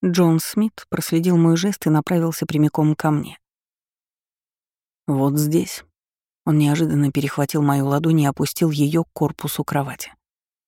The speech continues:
"Кнопка желаний". Его голос неуместно трогательно охрип, когда он провёл нашими пальцами по выпуклой гладкой поверхности. "Потереть и прилетит джин?" скептически вздёрнула бровь.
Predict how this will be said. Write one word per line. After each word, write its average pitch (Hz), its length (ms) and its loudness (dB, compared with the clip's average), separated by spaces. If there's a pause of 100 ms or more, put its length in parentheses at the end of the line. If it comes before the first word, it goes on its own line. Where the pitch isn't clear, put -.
(360)
"Кнопка 143 480 2
желаний". 143 560 -2 (1400)
Его 175 180 2
голос 208 360 2
неуместно 202 560 4
трогательно 185 680 2
охрип, 190 420 -2
когда 143 300 2
он 147 140 2
провёл 160 360 2
нашими 156 440 2
пальцами 160 500 2
по 143 160 -2
выпуклой 160 460 0
гладкой 151 400 0
поверхности. - 800 -4 (1120)
"Потереть 202 500 0
и 151 140 0
прилетит 170 480 0
джин?" 202 320 0 (300)
скептически - 680 -4
вздёрнула 143 520 0
бровь. - 340 -8